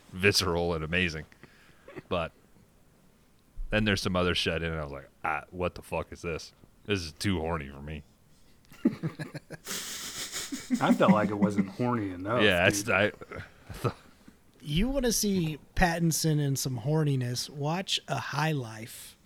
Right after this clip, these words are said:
Speaker 3: Like, goddamn.
Speaker 2: I
Speaker 3: That's
Speaker 2: wish,
Speaker 3: some horny
Speaker 2: uh,
Speaker 3: shit.
Speaker 2: I wish B D P had directed The Lighthouse. Then you would have got a horny film.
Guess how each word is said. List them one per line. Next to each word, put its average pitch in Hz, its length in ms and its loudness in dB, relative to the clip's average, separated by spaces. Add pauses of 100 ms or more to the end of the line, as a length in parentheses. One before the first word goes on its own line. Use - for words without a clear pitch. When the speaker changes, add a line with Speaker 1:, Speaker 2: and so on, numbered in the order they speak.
Speaker 3:
Like, 127 180 -16 (300)
goddamn. 139 600 -8
Speaker 2:
I 143 80 -12 (1040)
Speaker 3:
That's 160 100 -2
Speaker 2:
wish, 131 220 2
Speaker 3:
some 127 80 0
horny 139 220 0
Speaker 2:
uh, 123 40 0
Speaker 3:
shit. 123 340 -2 (760)
Speaker 2:
I 185 40 -6
wish 107 180 2
B 92 280 -8
D 120 120 -2
P 139 300 -2
had 101 100 -6
directed 101 480 -8
The 104 80 -8
Lighthouse. 113 640 -2 (1080)
Then 123 300 0
you 117 100 4
would 101 120 -4
have 101 60 -6
got 101 140 -4
a 92 60 -6
horny 101 420 -6
film. 127 420 -4